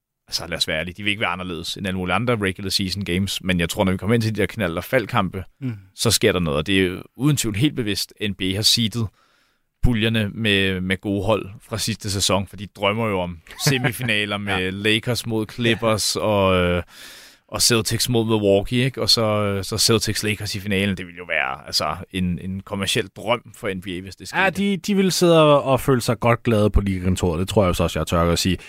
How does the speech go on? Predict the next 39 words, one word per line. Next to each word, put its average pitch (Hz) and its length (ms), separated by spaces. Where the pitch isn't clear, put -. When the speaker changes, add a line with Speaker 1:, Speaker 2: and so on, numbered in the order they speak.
Speaker 3:
Øh, 117 360
Niklas, 127 320
sidste 135 240
spørgsmål, 123 380
inden 117 160
vi, 117 200
vi 107 180
går 107 120
videre 113 240
til 95 440
Los 98 140
Angeles 101 400
Clippers 101 320
og 90 220
James 92 180
Harden-traden 90 640
og 87 60
alt 82 120
det 90 80
her. 90 140
Øhm, 95 300
det 143 120
hold, 139 220
som 135 180
der 104 160
vinder 120 440
den 107 140
her 92 160
første 87 640
in-season 87 720
tournament, 80 640
altså, 98 260
tror - 240
du, 190 120
det 139 140
kommer 113 200
til 123 140
at 117 160
have 113 240